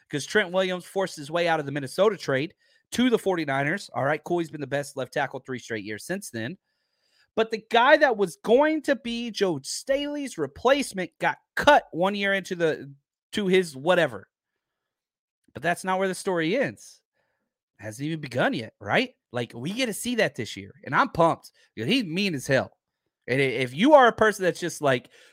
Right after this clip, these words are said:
"Man, why didn't we get a right tackle? That was the number one complaint. Why did the Niners not draft an O-lineman?" Well, 'cause they believe in him. They really do. We'll see. So the question goes, how the forty-niners twenty twenty-three season will be determined.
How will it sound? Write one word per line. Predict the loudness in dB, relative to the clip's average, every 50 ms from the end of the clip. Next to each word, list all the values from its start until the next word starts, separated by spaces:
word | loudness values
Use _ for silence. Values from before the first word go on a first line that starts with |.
| _
"Man, | 2 2 4 4 6
why | 8 8 8 8
didn't | 8 4 -2
we | -2
get | 0 0 0 2
a |
right | 4 4 4 4 4 2
tackle? | 2 2 2 0 0 4
That | 6 6 6
was | 6 4 -2
the | -6 -6
number | 0 2 4 4 6 4
one | 6 8 8 6 6
complaint. | 4 -2 -4 0 0 0 0 -2 -6 -16 _ _ _ -16
Why | -2 0 4 8 8 8 6
did | 6 0 -4
the | -4 -4
Niners | -2 2 2 4 4 2 0 -2 -6 -8 -8
not | -4 0 2 2 2 2 0
draft | -2 0 2 2 2 2 0 -2
an | -2 0
O-lineman?" | 0 2 4 4 4 2 2 0 -4 -8 -14 -16 _ _ _ _ _ _ _ _ _ _ _ _ _ _ _ _ _ _
Well, | -8 -2 2 2 2 2 0 _ _ _ _ _ _ _ _ _ _ _ _ _ _ _ _ -20 -20 _ _
'cause | -10 -8
they | -8 -6
believe | -4 -4 -4 -4 0
in | 2
him. | 4 4 4 2 0 _ _ _ _ _ _ _ _ _ _ _
They | -10 -6
really | -4 -2 0 0 0
do. | -2 -2 -4 -4 -6 -12 _ _ _ _ _ _ _ _ _ _ _ _ _ _ _ -14
We'll | -6 -4 -2 -2
see. | -2 -2 -2 -2 -2 -2 -4 -6 _ _ _ _ _ _ _ _ _
So | -10 -8
the | -6 4
question | 8 8 8 8 4 0
goes, | 2 2 2 2 2 0 -4 -8 -16 -20 _ -4
how | 2 4 4 4 6 4 2 2 0 -6 _ _ _ _
the | -6 -4
forty-niners | 0 2 2 2 4 6 6 8 8 6 2 0
twenty | -4 -6 -6 -6 -6
twenty-three | -8 -10 -10 -10 -10 -10 -10 -12 -12
season | -12 -12 -12 -10 -10 -8
will | -8 -8
be | -8 -10
determined. | -10 -6 -4 -2 -2 -2 -2 -4 -6 -8 -8 -12